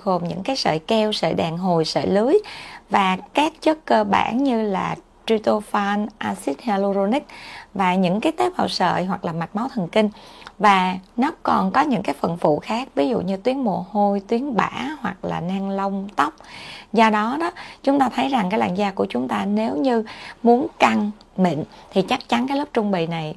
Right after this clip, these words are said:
những cái sợi đàn hồi, sợi collagen phải thật là chắc chắn, nó mới giữ được cái hình dáng trên khuôn mặt của chúng ta được tốt nhất.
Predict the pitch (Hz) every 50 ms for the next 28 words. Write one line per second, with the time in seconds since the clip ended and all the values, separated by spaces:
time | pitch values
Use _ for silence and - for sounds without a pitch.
0 | 208 - 180 165 165 196 208 262 269 - 214 - - 185 185 175 165 170 190 175
1 | 165 156 - - - - - 196 185 190 185 185 196 196 185 190 - - - -
2 | - 208 170 - - - - 160 - - - 233 240 - - - 208 196 226 285
3 | - - - - - - - - - 226 240 240 240 240 254 247 220 180 - -
4 | 131 - 202 165 - - - 262 240 196 165 165 165 175 180 190 226 277 269 254
5 | 196 - 214 185 190 170 160 - - 185 190 - 220 220 208 160 151 - - -
6 | - 262 247 262 294